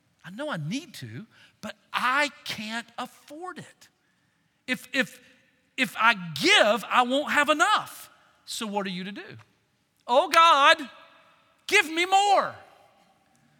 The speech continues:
If you'll let me win the lottery, I'll give." So you wait for a windfall, and then you say, "When God gives me more, then I'll begin to give."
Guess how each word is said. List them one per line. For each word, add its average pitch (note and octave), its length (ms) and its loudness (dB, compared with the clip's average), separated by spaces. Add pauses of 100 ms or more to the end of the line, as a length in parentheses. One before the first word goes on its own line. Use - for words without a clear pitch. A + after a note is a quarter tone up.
(760)
If B3 160 -2
you'll D4+ 200 0
let F4+ 240 4
me G#4+ 80 0
win F4 240 0
the C4+ 100 4
lottery, C#4 720 0 (100)
I'll D#4 280 4
give." F#4 640 -2 (2500)
So - 180 -2
you C#4 320 0
wait G4 280 2
for F4 160 0
a C#4+ 60 0
windfall, B3 840 0
and C#4 120 0
then D#4 100 -4
you D#4+ 60 -4
say, D4 160 0
"When C4+ 220 -4
God A#3+ 260 0
gives E4+ 260 -2
me E4 120 -6
more, G#3+ 420 -2 (320)
then B3+ 180 -4
I'll A#3+ 200 0
begin A3 320 -6
to A#3 80 -10
give." B3 280 0